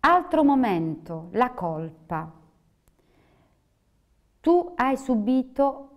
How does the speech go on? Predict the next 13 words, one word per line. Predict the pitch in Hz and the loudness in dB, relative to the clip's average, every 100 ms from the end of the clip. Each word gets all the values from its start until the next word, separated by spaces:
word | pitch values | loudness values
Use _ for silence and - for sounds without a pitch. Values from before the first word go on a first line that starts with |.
| _ _ | _ _
qualcosa | - 233 226 - 180 156 156 165 160 165 _ _ _ _ _ _ | -2 -2 -2 -6 -4 -4 -6 -10 -10 -12 _ _ _ _ _ _
per | 240 240 | -4 -4
cui | - 311 | 0 0
senti | 311 302 254 180 208 | 2 2 2 0 -4
di | 190 | -2
avere | 233 226 185 180 | -2 0 0 0
delle | 254 233 220 | 0 0 -4
colpe | - 185 156 156 - - 208 233 233 - _ _ _ _ _ _ _ _ _ | -2 -2 -2 -6 -10 -8 -4 -4 -8 -20 _ _ _ _ _ _ _ _ _
che | 226 | -10
però | 220 233 254 | -4 -2 0
non | 233 220 | 0 -4
ti | 220 220 | -4 -4
meriti. | 214 190 165 147 - 147 - | -2 -2 -2 -6 -8 -12 -12